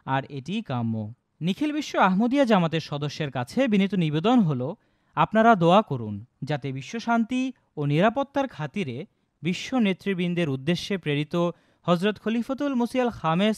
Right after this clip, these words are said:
আইয়াদাল্লাহু তাআলা বিনাসরিহিল আজিজের পত্রের বার্তা এবং সাবধান বাণী তারা অনুধাবন করতে সক্ষম হন। আল্লাহ তাআলার কাছে আমাদের বিনীত দোয়া, তিনি হযরত মসিহ মাউদ আলাইহিসসালাতু ওয়াসসালামের পঞ্চম খলিফার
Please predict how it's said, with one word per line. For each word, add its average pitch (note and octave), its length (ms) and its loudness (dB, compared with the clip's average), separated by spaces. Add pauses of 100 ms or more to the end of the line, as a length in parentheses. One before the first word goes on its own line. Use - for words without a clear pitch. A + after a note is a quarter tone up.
আইয়াদাল্লাহু C#3 680 -4
তাআলা F3 280 -2
বিনাসরিহিল C#3+ 500 -4
আজিজের D3 500 -2 (340)
পত্রের F#3 360 -2
বার্তা C3+ 420 -2 (200)
এবং D#3+ 300 -2
সাবধান D3 560 -6
বাণী C3 320 -4 (360)
তারা D3 180 -4
অনুধাবন D3+ 540 -4
করতে C#3+ 280 -6
সক্ষম - 460 -6
হন। A2 240 -10 (380)
আল্লাহ F3 280 0
তাআলার F#3 420 2
কাছে C3+ 340 -8 (300)
আমাদের D3+ 340 2
বিনীত D#3 340 4
দোয়া, C#3 320 -2 (460)
তিনি G3 220 2 (440)
হযরত D#3+ 340 -4
মসিহ D#3+ 320 0
মাউদ F#3+ 280 2
আলাইহিসসালাতু D3 600 -4
ওয়াসসালামের C3+ 640 -4
পঞ্চম C#3 400 -2
খলিফার D#3+ 460 -2